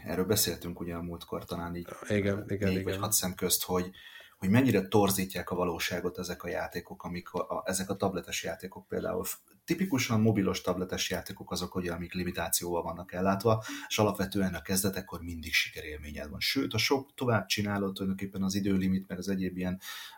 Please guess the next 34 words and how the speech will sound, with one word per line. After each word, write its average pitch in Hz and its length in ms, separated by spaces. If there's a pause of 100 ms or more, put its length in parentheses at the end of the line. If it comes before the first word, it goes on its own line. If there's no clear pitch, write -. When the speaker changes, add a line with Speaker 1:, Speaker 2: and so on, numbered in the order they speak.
Speaker 1:
vásárolj 92 580
X - 140
Y 95 240 (240)
tokent 92 540
X - 120
Y 95 100 (340)
ezer 87 220
forintért 92 760
dolog 92 340
miatt 95 260
mindig 107 360
sikerélményed 78 720
lesz 82 160
bennük, 85 240
de - 80
ez - 100
tökre - 320
torzítja - 460
a - 40
valóságot, 85 640 (460)
és - 100
a - 40
gyereknek - 420
az - 100
értékrendjét 85 600
is. - 240
Ezért, 95 340
amikor 95 280
leül - 240
egy 95 140
olyan 82 160
játék 80 400
elé, 76 300
ami 80 320